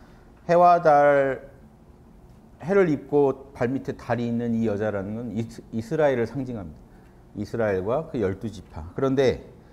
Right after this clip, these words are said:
이때 지금 여자로 등장하는 이 여자가, 그러니까 요한계시록에서는 여자가 이 둘로 나뉘어요. 지금 음녀, 탕녀 이런 느낌으로 등장하는 여자와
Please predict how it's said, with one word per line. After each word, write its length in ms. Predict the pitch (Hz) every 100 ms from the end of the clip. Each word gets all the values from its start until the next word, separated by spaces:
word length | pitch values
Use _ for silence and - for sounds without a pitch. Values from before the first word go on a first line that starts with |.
| - - -
이때 340 | 127 147 156
지금 320 | 143 135 127
여자로 460 | 117 117 143 139 135
등장하는 500 | 113 101 110 107 104
이 100 | 120
여자가, 540 | 104 92 95 110 82 -
그러니까 180 | 101 - - -
요한계시록에서는 920 | 147 208 196 175 147 120 123 123 120
여자가 640 | 107 110 127 139 139 78 - - - - - - - - -
이 300 | 117 107 98 95 - -
둘로 240 | - 147 147
나뉘어요. 540 | 110 117 107 101 101 82 - - - - - - - - - -
지금 580 | 127 123 127 131 123 117 - - - - - -
음녀, 600 | 139 151 165 160 98 76 - - 101
탕녀 540 | - 208 294 185 139 101
이런 200 | 123 120
느낌으로 480 | 110 123 113 104
등장하는 640 | - 101 101 101 92 95 90
여자와 580 | 85 85 90 135 180